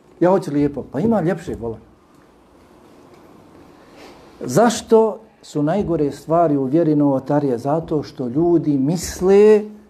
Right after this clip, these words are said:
da je to od vjere, a to nije od vjere. I ljudi ustrajavaju u činjenju toga, umaraju se u tome, a od toga neće imati nikakve koristi.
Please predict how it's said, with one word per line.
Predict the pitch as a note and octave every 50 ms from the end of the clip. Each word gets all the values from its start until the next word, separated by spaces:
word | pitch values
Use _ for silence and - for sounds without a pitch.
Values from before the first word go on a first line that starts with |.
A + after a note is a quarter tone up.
| _ _
da | - A#2+
je | B2 A#2+ -
to | D#3 D#3 C#3+
od | C3+ A#2
vjere, | B2 D#3+ E3 D3+ C3+
a | A#2
to | A#2 - D#3 D#3
nije | C#3 C#3+ C#3+ C3
od | A#2+ G#2
vjere. | A#2 A#2 G#2+ F#2+ F2 - - _ _ _ - - - - -
I | C#3 B2 B2
ljudi | B2+ D#3+ G3 G3+ F#3+ E3 C#3+ D3
ustrajavaju | C#3+ C3 - - - C#3 C3+ C3+ C3+ D3 E3 E3+ E3+ E3 D#3 D3 C3+
u | C3+
činjenju | D3 - D#3 D#3 D#3 D3+ C#3+ C3+ C3 B2+ -
toga, | D#3 D3+ C3+ B2 A2+
umaraju | G#2 A2 B2 B2+ C3 C3+ C#3+ D#3+ F3+ G3+ G#3 G#3 G3 F#3 F3 E3 D3+
se | - - E3 D3+
u | C#3+ C#3 C3
tome, | C3+ - G3+ A3 A3 A3+ A3+ G#3 - - - - - _ _ _
a | B2
od | A2+ A2+
toga | E3 E3 D3 C#3+
neće | C#3+ C#3+ C#3+ - D3+
imati | C#3+ C#3 C3 - C#3
nikakve | C3+ C3 - B2+ A2+ - B2 A2
koristi. | - A#2+ A2 F#2+ - - - - -